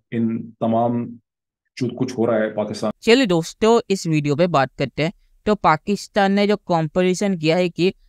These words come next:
Speaker 2: अमेरिका में पेट्रोल पाकिस्तान से सस्ता है, तो इसकी एक वजह है, अमेरिका अपना पेट्रोल खुद प्रोड्यूस करता है, तो ट्रांसपोर्ट पे उतना खर्चा नहीं आता। और अमेरिका में पेट्रोल एक बेसिक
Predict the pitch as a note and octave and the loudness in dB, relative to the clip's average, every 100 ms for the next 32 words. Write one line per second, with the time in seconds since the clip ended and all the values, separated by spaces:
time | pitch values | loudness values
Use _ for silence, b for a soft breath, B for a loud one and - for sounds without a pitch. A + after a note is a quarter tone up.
0 | _ - D#3+ E3+ F3+ - F#3+ F#3+ E3+ F3 | _ 0 2 2 0 2 2 2 2 -2
1 | - D3+ D3 E3+ D#3+ - G3 - - F3+ | 0 0 0 2 0 0 -6 -4 0 2
2 | F3+ A3+ F#3+ E3 - D3+ C#3+ F3 _ _ | 2 0 0 -4 -2 0 0 0 _ _
3 | _ G#3 G#3 G3 - B3+ A#3+ E3 D#3 D3+ | _ 2 2 2 0 2 2 2 0 2
4 | D3+ C#3 - _ _ - F3 F3+ F#3+ F#3+ | 0 0 -4 _ _ -2 0 2 2 0
5 | A#3 G3+ G3+ G3+ F#3+ F3 - E3 A#2+ - | 2 2 2 -2 -4 -4 0 0 0 -6
6 | _ _ - A3+ - - F3 D#3 F3+ F#3 | _ _ 2 2 2 -4 0 2 2 0
7 | - D3 C3+ D3 E3 F3+ - D#3+ E3 - | 0 -4 0 0 2 -2 0 0 0 -2
8 | G#3 F#3 - D#3+ F#3+ _ _ - F#3 G#3 | -2 -2 -2 -2 -2 _ _ -4 -4 2
9 | A#3+ A#3+ G3+ D#3 C#3+ G#3 G#3 D#3+ D3 E3+ | 2 2 0 -2 0 4 4 4 0 0
10 | D3+ C3+ B2+ E3 - _ F#3+ G3 F#3 F#3 | 0 -2 0 -2 -4 _ 2 4 6 4
11 | F#3+ G3 A3 G#3+ G3+ F#3+ - E3+ C3+ - | 2 0 2 2 0 -2 -2 -2 -2 -4
12 | _ _ G3+ G3+ F3 D3+ F#3 - G3+ F#4 | _ _ 0 0 0 0 0 2 0 0